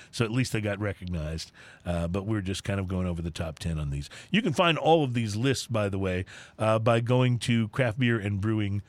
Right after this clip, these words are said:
magazine. Uh, favorite, uh, hazy I P A we just did. Favorite American I P A. The top ten, uh, Breakside at number ten.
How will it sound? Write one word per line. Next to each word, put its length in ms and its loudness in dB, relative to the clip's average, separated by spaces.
magazine. 720 0
Uh, 480 6
favorite, 840 4
uh, 520 6
hazy 360 4
I 60 4
P 240 4
A 20 6
we 100 4
just 200 2
did. 240 4
Favorite 300 4
American 680 2
I 220 2
P 220 0
A. 200 0
The 80 0
top 300 0
ten, 480 4
uh, 500 6
Breakside 640 0
at 120 -4
number 180 0
ten. 400 0